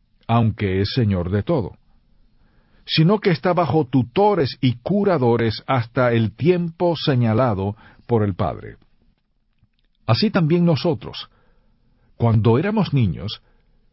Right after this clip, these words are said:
estábamos en esclavitud bajo los rudimentos del mundo. Pero cuando el cumplimiento del tiempo,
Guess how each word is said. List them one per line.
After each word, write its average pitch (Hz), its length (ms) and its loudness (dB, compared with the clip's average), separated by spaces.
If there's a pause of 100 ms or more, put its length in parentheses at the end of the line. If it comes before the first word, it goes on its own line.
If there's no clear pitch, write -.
(280)
estábamos 170 580 2
en 135 140 2
esclavitud 120 1080 0 (400)
bajo 120 460 0
los 117 220 2
rudimentos 123 960 0
del 90 140 -2
mundo. 53 460 -12 (1160)
Pero 90 180 -2
cuando 113 240 2
el 110 80 2
cumplimiento 127 680 2
del 170 220 0
tiempo, 101 600 -2